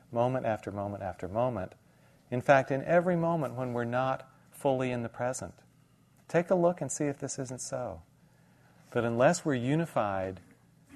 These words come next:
in the present moment with our experience,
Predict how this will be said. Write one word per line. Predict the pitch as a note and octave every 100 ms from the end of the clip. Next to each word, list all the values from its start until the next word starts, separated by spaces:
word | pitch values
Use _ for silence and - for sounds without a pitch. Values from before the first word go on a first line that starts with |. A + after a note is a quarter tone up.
| -
in | - D#3+
the | F3
present | E3+ D#3+ C#3+ C3
moment | B2 B2 G#2
with | G2+ G2+
our | G#2+
experience, | G#2 - - C3+ C3 G2 F2+ -